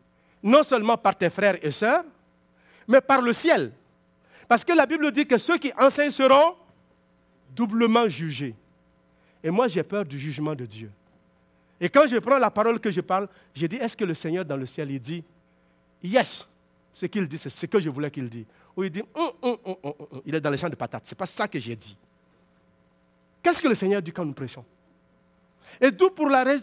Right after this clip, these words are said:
c'est pourquoi, d'où la raison est de s'asseoir et d'étudier et de fouiller les Écritures, de comprendre qu'est-ce, quelle était la pensée de Dieu pour pouvoir apporter devant vous.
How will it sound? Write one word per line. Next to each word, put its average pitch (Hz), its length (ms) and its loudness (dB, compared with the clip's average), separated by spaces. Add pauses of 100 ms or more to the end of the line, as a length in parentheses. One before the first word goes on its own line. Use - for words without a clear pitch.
c'est 277 160 4
pourquoi, 339 400 2 (120)
d'où 302 200 0
la 285 100 6
raison 254 300 0
est 269 160 0
de 233 100 0
s'asseoir 269 460 -2
et 214 160 -4
d'étudier 277 580 -2 (180)
et 254 80 2
de 233 140 2
fouiller 320 300 0
les 233 160 0
Écritures, 240 300 -6
de 220 80 0
comprendre 277 500 -2
qu'est-ce, 285 180 -6
quelle 285 180 -2
était 254 140 -6
la 214 140 -4
pensée 254 320 -4
de 202 100 -8
Dieu 202 200 -12 (200)
pour - 80 -8
pouvoir 214 260 -4
apporter 185 380 -8
devant 156 260 -4
vous. 127 220 -12